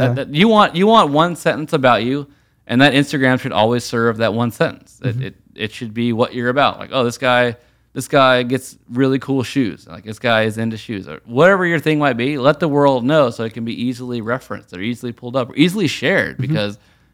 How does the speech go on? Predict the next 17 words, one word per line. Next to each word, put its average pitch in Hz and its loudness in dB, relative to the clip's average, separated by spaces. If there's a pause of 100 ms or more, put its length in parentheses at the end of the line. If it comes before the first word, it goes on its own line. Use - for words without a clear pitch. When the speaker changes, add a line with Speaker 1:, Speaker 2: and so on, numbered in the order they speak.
Speaker 1:
you 127 2
never 156 6
know 151 2
where 147 2
it 139 -2
could 143 -2
end 131 0
up, - -2
you 135 -6
Speaker 2:
Mm-hmm. 98 -8
Speaker 1:
know? 113 -4 (160)
Speaker 2:
Yeah. 120 -6 (320)
Is 147 8
there, 202 10
is 156 8
there, 175 8
uh, 135 6